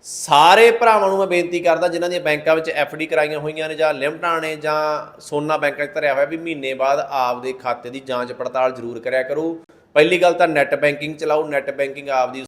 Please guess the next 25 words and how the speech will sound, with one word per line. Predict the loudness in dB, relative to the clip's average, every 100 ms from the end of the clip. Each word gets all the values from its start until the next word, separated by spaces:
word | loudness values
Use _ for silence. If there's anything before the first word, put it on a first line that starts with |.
| -6
ਸਵੇਰੇ | 0 2
ਸ਼ਾਮ | 2 -2 -2
ਆਪਦੇ | -2
ਖਾਤੇ | -2 -2 -2
ਨੂੰ | -4
ਖੋਲ੍ਹ | -4 -6
ਕੇ | -4
ਚੈੱਕ | -4 -2
ਕਰ | -2 -4
ਲਿਆ | -2
ਕਰੋ | -4 -6
ਵੀ |
ਸਾਡੇ | -4 -2 -2
ਖਾਤੇ | -4 -6
'ਚ | -8
ਕੁਛ | -10
ਹੈਗਾ | -6 -4 -4
ਜਾਂ | -4
ਘੁੱਗੂ | -6 -8 -8
ਬੋਲਣ | -8 -6
ਲਾ | -4 -4
ਦਿੱਤੇ | -6
ਬੈਂਕ | -12 -12 -10
ਵਾਲਿਆਂ | -12
ਨੇ। | -12